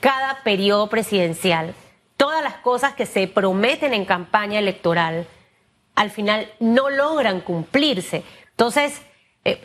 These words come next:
¿cómo lograr entender todavía este gobierno? Siento que tiene la oportunidad de, de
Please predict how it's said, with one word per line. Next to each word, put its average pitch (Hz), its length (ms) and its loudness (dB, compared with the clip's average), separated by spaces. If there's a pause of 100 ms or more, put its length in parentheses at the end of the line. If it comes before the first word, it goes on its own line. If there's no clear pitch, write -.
(160)
¿cómo 349 260 2
lograr 254 380 0
entender 254 480 0
todavía 254 300 0
este 302 160 -2
gobierno? 240 420 0
Siento 277 260 0
que 254 120 -2
tiene 302 360 0
la 233 80 0
oportunidad 190 600 -2
de, 247 520 -2
de 208 380 0